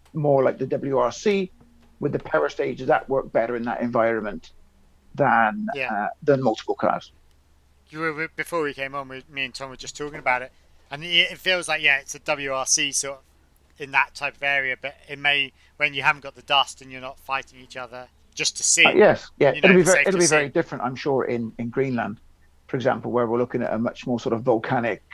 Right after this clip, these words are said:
Speaker 1: uh, even wet, uh, damp surface where the glacier is melting, uh, 'cause we're at the base of the glacier. So I think that, that'll be a completely different scenario to what we had, what we had in Alula. Um, and, you know, we are in Dakar,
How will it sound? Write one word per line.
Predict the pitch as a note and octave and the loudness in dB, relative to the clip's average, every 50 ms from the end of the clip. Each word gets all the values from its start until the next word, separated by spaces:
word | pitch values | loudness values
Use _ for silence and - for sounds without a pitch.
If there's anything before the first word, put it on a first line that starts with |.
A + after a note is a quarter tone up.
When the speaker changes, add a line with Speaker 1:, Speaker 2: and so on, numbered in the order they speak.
| - - - | -20 -10 -6
Speaker 1:
uh, | - A#2+ A2+ G#2+ G#2 A2 A2 A#2 A#2 - _ _ _ _ _ _ | -4 -2 -2 -2 -2 -2 -4 -6 -8 -12 _ _ _ _ _ _
even | - C#3+ B2+ C3 B2 B2 | -2 0 0 2 2 2
wet, | A#2+ C3 B2+ - - - - - - - | 2 2 0 0 -4 -10 -16 -18 -10 -6
uh, | C3 A#2+ A2 | -4 -4 -4
damp | G#2+ - C#3+ C#3 - - - | 0 2 2 2 2 -2 0
surface | - - D3 B2+ A#2+ B2+ A#2+ - | 2 4 4 4 4 2 0 0
where | - B2 | 2 2
the | A2 A#2 | 2 4
glacier | G#2 C3 A#2+ - - C#3 B2 | 4 2 2 2 0 -2 -2
is | A2+ A#2 | 0 -2
melting, | C3 B2 C3 C3 - A#2+ B2 B2+ - _ _ _ _ _ _ _ _ _ _ - | -2 -2 -2 -2 -4 -6 -6 -6 -12 _ _ _ _ _ _ _ _ _ _ -10
uh, | B2+ - - _ | -10 -10 -10 _
'cause | - C#3+ B2+ | -2 0 2
we're | A#2+ C3+ - | 4 4 4
at | - | 2
the | B2 | 4
base | A#2+ C3 B2+ B2 - | 4 4 4 4 0
of | B2+ | -2
the | A2 A#2 | -2 0
glacier. | B2 C#3+ B2+ A#2 - - A2+ | 0 0 0 0 -2 -4 -4
So | A2+ - C3+ | -2 -2 -2
I | |
think | B2+ C3 A#2+ - _ | -2 -4 -8 -6 _
that, | - B2 A#2+ - _ _ | -2 -2 -2 -4 _ _
that'll | - C#3 A#2+ C3 | 2 2 2 0
be | A2+ A#2+ A2+ | 0 0 0
a | G#2 | 0
completely | - C3+ C3 A#2+ A#2 - - A#2 | 0 -4 -6 -6 -8 -8 -6 -2
different | A2+ C#3+ A#2+ - - - | -2 -2 -2 -2 -8 -14
scenario | - - D3 C3+ B2+ B2+ A2+ G#2 | -6 -2 0 2 4 4 2 2
to | G#2 - C#3 | 2 2 2
what | C3 B2 - | 2 2 2
we | A2 A2 | 0 -2
had, | A2+ A#2 G#2+ A2 G#2+ F#2+ - _ _ _ _ _ _ _ _ - - - - | 0 0 0 -2 -2 -4 -8 _ _ _ _ _ _ _ _ -20 -20 -20 -6
what | - D3 C3+ E2 | 0 0 2 4
we | G2 | 2
had | A#2+ B2 B2+ A2 | 2 2 0 0
in | A2+ A2+ | 0 0
Alula. | A#2 A2+ C#3+ D#3 E3 E3+ D3+ C3 - - - - _ _ _ _ _ _ - | 0 0 4 4 6 6 6 4 2 0 -4 -10 _ _ _ _ _ _ -4
Um, | - C#3+ C#3 C#3 C#3 C#3 C#3 C3+ - _ _ _ - | -2 0 2 4 4 2 2 -2 -8 _ _ _ 0
and, | D3+ D3+ D3 D3 D3 D3 D3 C#3 - - _ _ _ _ _ _ _ _ _ _ | 2 2 2 2 0 0 -2 -6 -10 -14 _ _ _ _ _ _ _ _ _ _
you | - C#3 | -6 -4
know, | B2+ | -2
we | B2+ C#3+ D3 C#3+ C3+ C3+ C3+ | 0 0 2 2 4 6 6
are | C3 C3 C3+ C3 C3 - - - - | 6 6 6 4 4 2 -2 -4 -2
in | C#3+ C#3 C3+ B2+ B2 B2 B2 A#2+ B2 B2+ - _ _ _ | 2 2 4 4 2 2 0 -2 -2 -4 -8 _ _ _
Dakar, | E3 D3+ - - - C3+ C3 D3+ F#3 | -2 -2 0 2 2 4 4 2 0